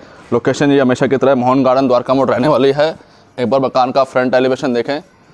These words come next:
Ground first story इसमें बना के मिल जाएगा आपको। नीचे parking, one room और ऊपर दो room, kitchen, bathroom।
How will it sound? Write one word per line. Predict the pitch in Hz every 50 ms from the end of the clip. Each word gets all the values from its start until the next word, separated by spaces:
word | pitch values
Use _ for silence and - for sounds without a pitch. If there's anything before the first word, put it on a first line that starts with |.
| _ _ _ _ _ -
Ground | - 123 131 147 156
first | 143 - 147 -
story | - 147 139 147
इसमें | 135 - 147 127
बना | 127 - 151
के | 156 - 131
मिल | 131 127 - _ - 123 127 131
जाएगा | 127 131 131 131 139
आपको। | 139 123 - - 147 147 151 156 139 - - -
नीचे | 120 113 - - 127
parking, | - - 120 117 120 - 143 143 139 135 120 - - - - -
one | 104 113 120 123
room | 113 131 139 139 139 131 - -
और | 123 120
ऊपर | 123 117 - 139 131
दो | 113 120 120
room, | 123 131 131 135
kitchen, | 156 _ _ - 127 - 123 120
bathroom। | 117 113 110 - 110 104 98